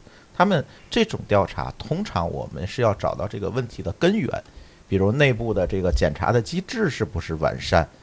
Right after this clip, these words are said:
我们内部有没有疏忽的这个问题、渎职的问题。但是我相信找到原因是不难的，在几个星期之内，我相信是能够找到原因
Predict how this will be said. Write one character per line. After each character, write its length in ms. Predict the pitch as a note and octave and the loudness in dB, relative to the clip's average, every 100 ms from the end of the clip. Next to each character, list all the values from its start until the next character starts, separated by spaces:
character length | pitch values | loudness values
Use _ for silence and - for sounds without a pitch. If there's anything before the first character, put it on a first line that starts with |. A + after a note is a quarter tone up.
| - - | -20 -14
我 80 | - | -6
们 140 | F2 A2+ | -2 4
内 160 | D3+ | 4
部 160 | A#2+ A#2+ | 4 2
有 180 | F2+ C2+ | 0 0
没 180 | F2+ B2+ | 0 4
有 120 | G#2+ | 4
疏 380 | F#2+ - C3+ E3 | 2 -2 0 0
忽 180 | E3 | -2
的 140 | G#2+ E2+ | 0 0
这 100 | F2 | 0
个 120 | D#2+ | 0
问 260 | E2 C#3 D3+ | 2 4 2
题、 380 | - - - - - | -2 -12 -14 -14 -8
渎 220 | G2 B2 | -4 -4
职 160 | - | 0
的 140 | F#2+ A#2 | 4 6
问 220 | C3+ D#3+ | 6 4
题。 260 | C#3 - D3+ - - - | 2 -6 -8 -10 -20 0
但 160 | - G#3 | 4 6
是 60 | |
我 260 | D3 E2+ B1+ | 4 2 0
相 220 | - C#3 | 2 2
信 140 | D#3 B2+ | 0 2
找 180 | - - | 2 2
到 120 | F#2 | 0
原 360 | F2 D#2+ E2+ | 0 0 0
因 240 | A#2+ F3 G#3+ - - - - - | 4 2 2 -6 -20 -20 -20 -18
是 240 | - - G#2 | -8 -2 -2
不 200 | - B2 | 0 -2
难 220 | E2 D#2+ - F2+ | 0 -4 -8 -12
的， 80 | D#2+ C3 | -12 0
在 140 | A#2+ | 4
几 160 | B2+ E2 | 4 2
个 100 | E2 | -2
星 140 | D#2+ B2 | -2 0
期 120 | C#3+ | -2
之 140 | C#3 | 0
内， 140 | D3 C3 - - | 0 0 -4 -10
我 120 | - C#2+ | -2 0
相 180 | F#2+ | 2
信 140 | A2 C3 | 2 0
是 240 | - - | -2 -4
能 200 | A2+ D2+ - - | -4 -4 -4 2
够 240 | C3+ F#3+ - - - - | 6 6 2 -18 -20 -10
找 180 | - B1+ | 0 2
到 140 | D#2 D#2 | 2 -2
原 220 | D2+ | -6
因 80 | - | -8